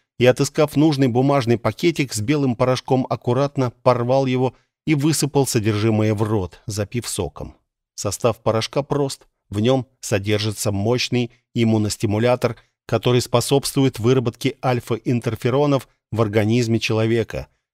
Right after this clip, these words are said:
что действует на иммунную систему подобно пинку под зад. Состав разработан ещё в восьмидесятые года прошлого века в С С С Р и до сих пор активно применяется в вооружённых силах М В Д и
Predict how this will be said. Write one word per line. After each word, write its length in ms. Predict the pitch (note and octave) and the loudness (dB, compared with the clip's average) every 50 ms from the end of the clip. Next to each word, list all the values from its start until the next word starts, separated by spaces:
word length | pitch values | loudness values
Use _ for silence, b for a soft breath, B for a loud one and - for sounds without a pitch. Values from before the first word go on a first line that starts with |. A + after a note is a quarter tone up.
| _ | _
что 200 | - - - A2+ | -12 -6 -4 -4
действует 560 | G2+ F#2+ A2+ C3 C#3+ - - C#3 C3+ C3 - | -2 0 0 0 0 -2 0 -2 -2 0 0
на 200 | A2+ G#2+ G#2+ A2 | 0 0 2 2
иммунную 420 | G#2+ G2+ G#2 G#2+ G#2 G2 G2 G2 F#2+ | 2 2 0 0 0 0 -2 -2 -4
систему 520 | - - G#2 - - - C3 C3+ C#3 C3+ | -6 -6 -6 -6 -4 -2 0 0 0 0
подобно 460 | A#2+ - G#2 F#2+ A2 G#2+ G#2 A2 G#2+ | 0 -2 -2 0 0 -2 0 -2 -2
пинку 400 | - - A#2 G2+ G2+ - - G#2 | -2 -2 -2 -2 -2 -4 -8 -8
под 240 | - - G#2+ G#2 F#2+ | -6 -4 -4 -4 -4
зад. 420 | F#2+ G2 F#2+ D#2+ D2 - - - _ _ _ _ _ _ _ _ _ _ _ _ _ | -6 -10 -10 -10 -12 -14 -18 -20 _ _ _ _ _ _ _ _ _ _ _ _ _
Состав 400 | - - A#2 A#2 - G#3 A3 - | -4 -2 0 2 2 2 2 4
разработан 600 | F#3 F3+ D3+ D3 D3+ D3+ C#3 D3+ F3 - D3+ C3 | 2 0 2 4 4 4 4 2 0 2 2 4
ещё 400 | B2+ A#2+ A2 - - D3 D#3 D3+ | 4 2 2 0 0 2 2 2
в 60 | B2 G#2 | 2 0
восьмидесятые 800 | G#2+ - - A2 G#2 G#2+ G#2+ - - C3+ C3 B2+ - A#2 A2+ G2+ | -2 -2 0 -2 -2 0 0 2 4 4 4 4 4 0 0 2
года 560 | G2 A2+ G#2+ F#2+ G2 B2+ D3 D3+ C#3 - - - - | 2 2 2 2 2 0 2 2 2 0 -2 -6 -6
прошлого 420 | B2 A#2 A#2+ - - A2 G2+ G#2 | -4 -4 -2 -2 -4 -4 -2 -2
века 340 | G2+ G#2 B2 B2+ - - G#2 | 0 0 -2 -2 -2 -4 -6
в 120 | G2 A2 | -4 -4
С 180 | G#2+ - - A#2 | -4 -4 -4 -6
С 140 | - - A2+ | -6 -6 -6
С 140 | - - - | -6 -6 -6
Р 180 | G2+ F2 - - - _ _ _ _ - | -6 -6 -8 -10 -14 _ _ _ _ -6
и 80 | B2 A2+ | -4 -4
до 120 | G2+ G#2+ | -2 -4
сих 220 | - - G2+ - | -4 -6 -8 -10
пор 260 | _ - E3 F3+ D#3 - | _ -2 -2 -2 -2 -2
активно 560 | - A2+ - - - - D3 E3 E3+ E3 D3+ C#3+ | -6 -6 -6 -8 -8 -4 -2 -2 0 -2 -4 -4
применяется 800 | - G#2 F#2+ F#2 F#2+ F2+ F#2+ G#2+ A#2+ B2+ B2 - - - B2 A#2 _ _ | -4 -4 -4 -4 -4 -4 -4 -2 -2 -2 -2 -2 -4 -4 -4 -6 _ _
в 100 | - G#2+ | -8 -4
вооружённых 720 | G2+ A#2 A#2 A2 A2 G#2 G2 F#2 G#2 A2 G#2+ G2+ G#2 G2 - | -2 0 0 0 0 -2 -2 -2 -2 -2 0 -2 -4 -6 -8
силах 460 | - - C3 C#3 C#3 C3+ A#2+ - - _ _ _ _ - | -6 -4 -2 -2 -2 -2 -4 -6 -10 _ _ _ _ -6
М 180 | A2 G2+ F#2 E2 | -6 -6 -6 -6
В 120 | E2+ F2+ | -8 -8
Д 300 | F2 F#2 A2 B2 B2 A#2+ _ - | -4 -4 -4 -4 -4 -6 _ -8
и 220 | - B2 A#2 - | -6 -6 -6 -8